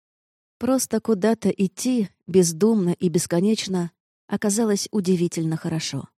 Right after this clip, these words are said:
Мысли плавно перетекали от одного подмеченного украшения к другому. Рене сравнивала увиденное с воспоминаниями, словно провела вдали от этого города не три осенних месяца,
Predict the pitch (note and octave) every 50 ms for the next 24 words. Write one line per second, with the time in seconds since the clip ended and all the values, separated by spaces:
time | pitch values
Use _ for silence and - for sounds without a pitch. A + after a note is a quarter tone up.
0 | _ _ _ _ _ _ _ _ _ _ _ _ _ - F3 F3+ F#3 G3 F#3+ -
1 | - F3 E3 D#3+ - E3+ E3+ E3 D#3 E3+ E3 - E3+ D#3+ E3 - F3 - - F3+
2 | F#3 F3+ F3 A3 - - E3+ - F3 D#3 E3 E3 D#3+ D3+ E3 G3 - G3 E3+ D#3+
3 | E3 F3 E3+ - - E3 E3 D#3 D#3+ - - - - F3 E3+ - - F3 F3 F3
4 | E3+ E3 - D#3 E3+ E3+ D#3 - D3 D3 C#3+ C#3+ C#3+ D3+ - _ _ _ _ _
5 | _ _ _ _ _ _ _ _ - G3 G3 F#3+ F#3+ G3+ G#3+ G3+ G3+ - F#3+ F#3
6 | F3+ E3+ F3 F3+ E3+ F3 F3 E3+ E3+ - - F3+ E3 G#3 G#3+ - F#3+ F3+ F3 E3+
7 | E3 - - F3 F3+ - - F#3 F#3 G#3 A3 A3+ G3+ E3+ D#3+ D#3+ D3+ D3+ C#3 D3
8 | D3 C#3+ - _ _ _ _ _ _ _ - - A#3+ B3 B3 G#3 G3+ F#3 - F#3+
9 | F#3 F3+ F#3+ F#3 G3+ G#3 F#3+ E3+ D3+ F3 F3 F3+ F#3 - F3 E3+ - E3+ - F3
10 | D#3+ E3+ D#3+ G3 G3 F#3+ F3 D3+ F3+ F3 E3 D3 - F#3 F#3 F#3+ F#3 - A3+ C4
11 | - - F#3 F3 - - F3 E3+ E3 E3 - - G3+ F3+ - - D#3 - - -
12 | D3 D3+